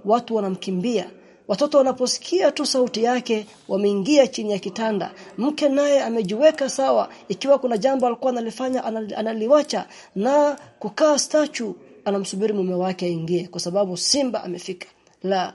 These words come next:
hiyo haikukuwa ni hali ya Mtume sallallahu alaihi wasallam. Aisha asema radhiyallahu ta'ala anha, "Khairukum, khairukum li ahli," mbora wenu ni yule ambaye ni mbora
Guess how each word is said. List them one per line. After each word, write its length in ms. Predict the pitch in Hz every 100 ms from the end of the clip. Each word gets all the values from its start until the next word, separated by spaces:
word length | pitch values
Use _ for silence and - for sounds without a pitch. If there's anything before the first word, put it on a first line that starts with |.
| -
hiyo 180 | 214
haikukuwa 640 | 196 208 175 220 240 202 202 - - -
ni 80 |
hali 400 | 180 - 214 190
ya 60 | 180
Mtume 320 | 170 196 190
sallallahu 580 | 175 165 165 165 165 151
alaihi 260 | 156 165 156
wasallam. 380 | - 165 170 - - - -
Aisha 280 | 226 214
asema 380 | 190 185 262 247
radhiyallahu 560 | 214 196 208 214 233 208
ta'ala 360 | 202 196 202
anha, 360 | 185 214 269 240 - - -
"Khairukum, 520 | 285 339 311 - 269
khairukum 520 | 247 311 302 285 269 262
li 120 | 262
ahli," 420 | 311 240 247 185 - - -
mbora 380 | 208 208 214 208
wenu 580 | 254 277 269 226 185 - - -
ni 260 | 202 220 220
yule 300 | 294 277 262
ambaye 460 | 220 220 247 240
ni 140 | 226 220
mbora 800 | 208 285 294 285 269 226 190